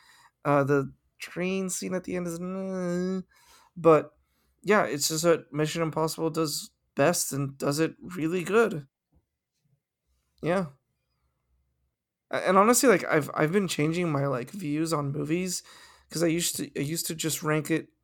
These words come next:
basically on, like, how good I think they are, but I've definitely gone to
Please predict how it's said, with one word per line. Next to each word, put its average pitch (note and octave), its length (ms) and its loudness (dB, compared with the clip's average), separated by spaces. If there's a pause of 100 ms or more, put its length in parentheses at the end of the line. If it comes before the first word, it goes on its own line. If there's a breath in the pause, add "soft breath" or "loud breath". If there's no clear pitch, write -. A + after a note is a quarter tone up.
(340)
basically D3+ 440 0
on, C#3 240 0
like, C#3 200 -2 (240 soft breath)
how D#3 280 0
good C3+ 280 -2
I D#3 100 4
think F#3+ 260 -4
they A#3 120 -4
are, B3 220 0 (340 loud breath)
but E3 260 4
I've C#3+ 300 -2
definitely F#3+ 680 -2 (120)
gone C#3 360 -2
to C#3 440 -2